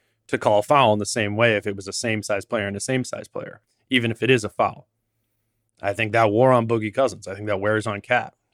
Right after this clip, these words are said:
And, and that's big picture. Tonight, I do think Cat got the short end of the stick. Like, if you,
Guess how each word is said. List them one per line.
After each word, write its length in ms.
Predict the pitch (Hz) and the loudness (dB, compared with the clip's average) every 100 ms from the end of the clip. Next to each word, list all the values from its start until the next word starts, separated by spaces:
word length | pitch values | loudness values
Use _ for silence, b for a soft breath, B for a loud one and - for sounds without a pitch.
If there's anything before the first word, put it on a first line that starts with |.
| _ _ _ _ _ _ _ _ _ _ _ _ _ _ _ _ | _ _ _ _ _ _ _ _ _ _ _ _ _ _ _ _
And, 120 | 151 160 | 2 2
and 220 | 156 165 | 6 4
that's 160 | 196 | 4
big 200 | - - | 4 2
picture. 260 | - 175 110 | 4 2 0
Tonight, 260 | - 156 190 | -2 2 4
I 100 | 147 | 4
do 200 | 156 170 | 4 2
think 180 | 160 120 | 0 2
Cat 240 | 139 135 | 2 4
got 140 | 131 | 2
the 60 | - | 0
short 220 | - 127 | 2 2
end 140 | 127 123 | 4 2
of 60 | |
the 40 | 113 | -2
stick. 400 | - 156 98 - | 2 2 2 2
Like, 200 | 110 110 | 0 -2
if 120 | - | -4
you, 220 | 113 104 | -2 -2